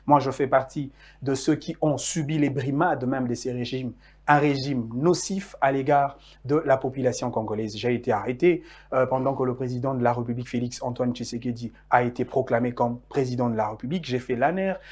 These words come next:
avec des conditions le plus exécrables. Et cela, nous déplorons. Et à cela, je ne me permettrai jamais de coller ces privilèges-là à Joseph Kabila comme le père de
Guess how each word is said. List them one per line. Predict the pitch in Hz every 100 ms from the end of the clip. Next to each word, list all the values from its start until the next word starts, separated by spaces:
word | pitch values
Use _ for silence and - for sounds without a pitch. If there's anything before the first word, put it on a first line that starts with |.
| -
avec | 147 147 143
des | 139
conditions | 139 156 143 - 156
le | 139
plus | 123 160 156 139 123
exécrables. | 120 120 120 - 120 101 - - -
Et | 139
cela, | 127 - 147 180 160
nous | 123
déplorons. | 117 127 131 143 165 -
Et | 131
à | 120
cela, | 117 - 127 175 202 - - -
je | 139 143
ne | 135 139
me | 139 139
permettrai | 151 143 147 139 -
jamais | 127 127 120 190
de | 139
coller | 120 - 127 156
ces | 160 - 127
privilèges-là | 131 123 127 143 139 - 139 - - -
à | 127
Joseph | 120 120 123
Kabila | - 117 143 160
comme | 131 127 120
le |
père | 110 127 131 127 - - -
de | 135